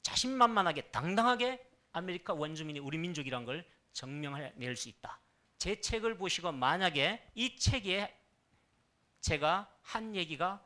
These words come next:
잘못됐다라고 생각하신 분이 있다면 공개 토론을 합시다. 저는 언제든지 응하겠습니다. 이렇게 얘기했습니다.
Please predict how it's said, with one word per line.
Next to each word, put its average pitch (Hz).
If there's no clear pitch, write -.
잘못됐다라고 196
생각하신 139
분이 123
있다면 127
공개 185
토론을 185
합시다. -
저는 180
언제든지 233
응하겠습니다. 143
이렇게 -
얘기했습니다. 113